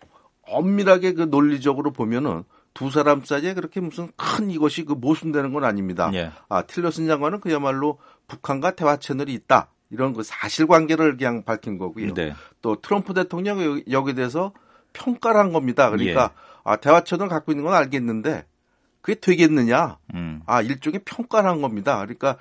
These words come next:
Speaker 1: 대화 채널을 갖지 마라 이렇게 얘기한 건 아닙니다. 그러니까 이것에 대해서 뭐 크게 그,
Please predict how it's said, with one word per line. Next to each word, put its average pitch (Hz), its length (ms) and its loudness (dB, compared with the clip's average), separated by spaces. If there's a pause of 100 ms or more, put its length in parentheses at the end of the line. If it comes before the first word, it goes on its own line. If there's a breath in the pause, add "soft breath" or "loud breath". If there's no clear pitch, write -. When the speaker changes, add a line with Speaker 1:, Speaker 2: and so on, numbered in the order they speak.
(140 soft breath)
Speaker 1:
대화 143 200 8
채널을 160 280 -4
갖지 139 240 -8
마라 165 400 0
이렇게 151 380 2
얘기한 131 260 0
건 143 140 -4
아닙니다. 90 400 -6
그러니까 110 340 -6 (340 loud breath)
이것에 139 460 -2
대해서 135 300 -4
뭐 156 160 -8
크게 - 340 -2
그, 123 260 -8